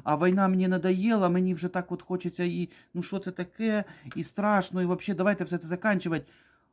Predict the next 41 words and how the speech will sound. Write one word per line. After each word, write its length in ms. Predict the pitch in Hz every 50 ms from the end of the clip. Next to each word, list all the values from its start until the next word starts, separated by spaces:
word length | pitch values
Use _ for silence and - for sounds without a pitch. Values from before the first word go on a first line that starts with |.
| _ -
А 140 | - 165 165
що, 180 | - - 208
якщо, 260 | 170 156 - - 208
ну, 160 | 208 208 220 226
ну, 140 | 226 226
можна 360 | 214 220 220 240 233 196 220 220
не 120 | 208 190
по-українськи 760 | 185 185 185 160 120 117 113 135 139 117 95 - - 113 104
говорити, 380 | 104 104 101 104 95 98 - -
ну 140 | 170 202 220
і 60 | 214
що, 220 | 190 - - 170 156
ну, 280 | 123 117 151 190 226
нормально. 640 | 233 277 294 285 294 302 302 294 254 202 165 139 135 _ _ _ _ - - - - - - _ _ _
І 80 | - 117
ви 100 | 165 190
думаєте, 300 | 214 226 226 220 220 208
друзі, 240 | 202 214 208 196 180
що 80 | 185
це 140 | 180 - 196
випадковість? 580 | 190 185 196 185 - - 180 135 113 104 - 160
Ні, 100 | 165 135
якщо 200 | 101 - 175 180
ви 60 | 175
думаєте, 280 | 160 175 175 165 160
що 120 | 143 - 147
Росія 320 | 143 139 - 160 160 147
покинула 500 | - - 131 - 143 139 135 120 113 110
свої 240 | 104 - - 123 127
плани, 300 | 123 - 170 - 139 127
то 100 | - 139
ні. 140 | 123 107 90
Звичайно, 540 | 110 123 - - 269 285 240 196 165 135 - - - - - _ -
вони 220 | 131 135 151 156
дуже 220 | 135 151 165 156 139
хочуть 320 | - 160 156 - 139 -
нас 220 | 127 135 135 - 120
роздавити 480 | 113 104 104 113 110 117 113 104 107
військовим 420 | 98 104 98 - 110 104 101 98 95
чином, 380 | - 175 185 180 147 127 120
і 120 | 110 113